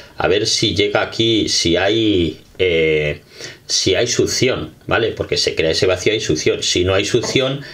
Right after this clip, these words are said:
aquí pues ya sabéis que no tenéis problema ni con el actuador ni con el turbo. Ya tendríais que mirar a ver si llega succión al, a la electroválvula del turbo.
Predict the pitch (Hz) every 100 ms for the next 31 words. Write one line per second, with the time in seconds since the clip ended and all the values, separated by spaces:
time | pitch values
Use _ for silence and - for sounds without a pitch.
0 | - - - 127 123 82 82 - 80 90
1 | - 69 - 67 67 - 80 76 90 101
2 | 104 127 107 80 80 - 76 78 117 135
3 | 90 76 - - - 78 95 90 101 113
4 | - 110 104 113 117 139 - - - -
5 | - - 95 107 120 - - - 120 107
6 | 110 110 - 113 - 113 120 131 - 90
7 | 98 110 117 101 87 78 80 - - _
8 | - - - - 110 120 104 - 76 87
9 | 104 120 104 69 - 113 - -